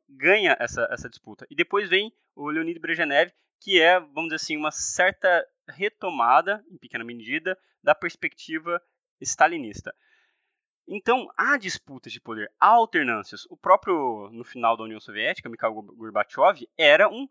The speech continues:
revisionista, um restauracionista do capitalismo que tava dentro do Partido Comunista. Ou seja, mesmo sendo um partido só, há completa possibilidade da classe trabalhadora colocar suas diferenças políticas pra fazer uma disputa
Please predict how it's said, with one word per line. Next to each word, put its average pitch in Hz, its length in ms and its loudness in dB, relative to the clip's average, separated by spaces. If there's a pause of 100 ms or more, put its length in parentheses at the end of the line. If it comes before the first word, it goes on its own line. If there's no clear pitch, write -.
revisionista, 190 920 -6
um 131 80 -14
restauracionista 180 800 -2
do 180 100 -16
capitalismo 160 680 -4
que - 140 -20
tava 175 320 4
dentro 180 280 -8
do - 80 -18
Partido 208 340 -4
Comunista. 226 520 -12
Ou 170 100 -14
seja, 113 320 -8 (460)
mesmo 175 640 -6 (120)
sendo 131 280 -10
um 185 80 -12
partido 117 360 -2
só, 175 360 0
há 190 240 6 (160)
completa 220 640 -4
possibilidade 127 800 0
da 117 100 -2
classe - 220 -2
trabalhadora 123 640 -2
colocar 147 380 0
suas 135 220 -16
diferenças 135 540 -12
políticas 117 640 -16 (160)
pra 214 380 6
fazer 208 260 2
uma 208 120 -6
disputa 202 600 -10